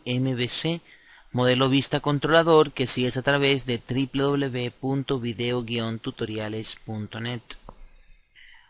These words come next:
Muy bien, cibernauta, en el video anterior habíamos creado nuestra región page load de plantilla master para trabajar con el tree view. Tenemos entonces listo nuestro page load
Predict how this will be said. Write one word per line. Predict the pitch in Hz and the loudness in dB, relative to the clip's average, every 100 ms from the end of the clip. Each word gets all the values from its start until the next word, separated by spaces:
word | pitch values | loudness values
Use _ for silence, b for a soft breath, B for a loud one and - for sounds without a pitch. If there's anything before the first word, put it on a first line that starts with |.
| b | b
Muy | 139 139 | 4 8
bien, | 156 | 8
cibernauta, | 151 160 147 156 170 | 8 6 6 4 4
en | 185 | 0
el | 151 | 0
video | 127 127 131 | 0 0 0
anterior | 143 147 135 127 143 160 | 0 0 0 2 2 2
habíamos | 135 127 131 135 - | 2 0 0 0 -2
creado | 127 120 120 123 127 135 - - | 0 0 2 2 0 -2 -6 -6
nuestra | 123 123 123 120 - 120 120 | -2 0 -2 -4 -6 -4 -4
región | 113 104 123 127 131 | -4 -6 -4 -2 -2
page | 127 127 - 123 | 0 0 0 2
load | 131 139 143 | 2 2 0
de | 127 120 | -2 -4
plantilla | - 117 117 123 123 123 | -4 -6 -6 -4 -2 -2
master | 127 139 147 - 165 175 | 0 0 0 -4 -2 -2
para | 165 123 120 120 | -2 -2 0 -2
trabajar | 113 117 117 120 120 | -2 -4 -2 -2 -4
con | 135 131 | -4 -2
el | 123 113 | -2 -4
tree | 123 123 | -2 0
view. | 127 151 202 - B B B B | 0 0 -2 -6 B B B B
Tenemos | - 131 139 135 | 0 2 2 2
entonces | 135 135 135 - 131 | 0 0 -2 -2 -4
listo | 127 135 - 147 139 143 B B B - | -2 -2 -2 -2 -4 -4 B B B -2
nuestro | 131 131 - 123 | 0 0 -2 -6
page | - 135 135 - 135 | -2 0 0 0 2
load | 143 156 170 | 2 4 2